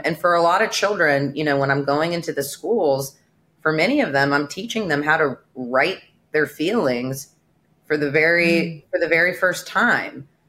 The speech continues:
Speaker 1: Um, does that necessarily mean that they're gonna be, you know, a writer or a speaker? No, but these children, um, they really, really, really need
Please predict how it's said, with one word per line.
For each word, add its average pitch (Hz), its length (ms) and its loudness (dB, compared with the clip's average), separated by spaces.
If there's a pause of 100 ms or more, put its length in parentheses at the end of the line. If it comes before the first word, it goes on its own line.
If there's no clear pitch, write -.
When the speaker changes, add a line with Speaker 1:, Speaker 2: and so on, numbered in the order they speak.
(180)
Speaker 1:
Um, 147 640 2 (180)
does 160 120 -2
that 156 140 2
necessarily 165 560 0
mean 156 300 -2
that 143 180 -2
they're 135 140 -4
gonna 135 280 -2
be, 135 460 -4
you 139 120 -2
know, 120 240 -6
a 127 80 -2
writer 147 840 0
or 120 440 -2
a 117 60 -6
speaker? 175 840 -2 (400)
No, 151 800 2
but 156 480 2
these 160 280 -4
children, 151 840 0 (100)
um, 143 540 2 (120)
they 151 200 2
really, 165 400 0
really, 156 340 2
really 143 300 0
need 139 420 -2